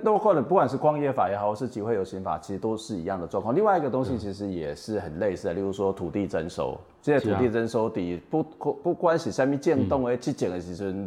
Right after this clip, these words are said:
Speaker 1: 底的所在都是土地征收的问题，
Speaker 2: 对啊，对啊，
Speaker 1: 冲突最大。
Speaker 2: 对啊。
Speaker 1: 这个啊，一个，一个九年、十年就是南铁嘛。
Speaker 2: 嗯，南铁的事情。
Speaker 1: 你看那一块南铁这个样代志。
Speaker 2: 啊，这吼，我感觉，我感觉就是要讲，就掌握到权力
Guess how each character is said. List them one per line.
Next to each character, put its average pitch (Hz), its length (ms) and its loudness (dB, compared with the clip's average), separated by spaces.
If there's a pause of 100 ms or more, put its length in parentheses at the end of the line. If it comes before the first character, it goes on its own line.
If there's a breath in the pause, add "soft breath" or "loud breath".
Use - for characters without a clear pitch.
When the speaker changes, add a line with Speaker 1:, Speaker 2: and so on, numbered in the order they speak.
Speaker 1:
底 95 240 -2
的 101 80 2
所 120 300 2
在 98 180 0
都 104 140 -2
是 101 140 -8
土 82 180 -8
地 98 160 -4
征 85 220 -4
收 85 220 -2
的 87 100 0
问 82 120 -2
题， 78 140 -6
Speaker 2:
对 - 40 -2
啊， - 0 -
对 107 80 4
啊， 92 100 0
Speaker 1:
冲 113 180 -2
突 101 140 0
最 110 160 -2
大。 - 80 -2
Speaker 2:
对 101 120 4
啊。 78 140 2 (500 loud breath)
Speaker 1:
这 220 100 -2
个 190 100 4
啊， 135 140 6
一 127 60 2
个， 120 160 0
一 131 40 2
个 131 80 4 (220)
九 101 200 0
年、 98 140 -4
十 107 220 -4
年 98 180 0
就 107 100 -2
是 127 100 0
南 98 200 0
铁 104 140 -4
嘛。 107 60 6
Speaker 2:
嗯， 127 80 4
南 135 80 2
铁 95 120 4
的 90 80 0
事 87 100 -4
情。 123 80 0
Speaker 1:
你 165 60 10
看 170 80 8
那 165 140 4
一 160 40 2
块 165 180 4
南 104 180 0
铁 101 140 -2
这 90 100 -4
个 87 60 -2
样 76 120 -4
代 - 140 -6
志。 - 120 -20 (520)
Speaker 2:
啊， 123 300 2 (160)
这 180 180 6
吼， 120 240 8
我 151 80 6
感 165 160 4
觉， 170 200 4 (1040 soft breath)
我 170 100 4
感 180 160 6
觉 - 60 -6
就 113 80 -2
是 101 160 -4
要 139 200 0
讲， 117 240 0 (2000)
就 175 120 6
掌 113 160 4
握 143 100 4
到 156 120 6
权 113 180 -2
力 123 200 0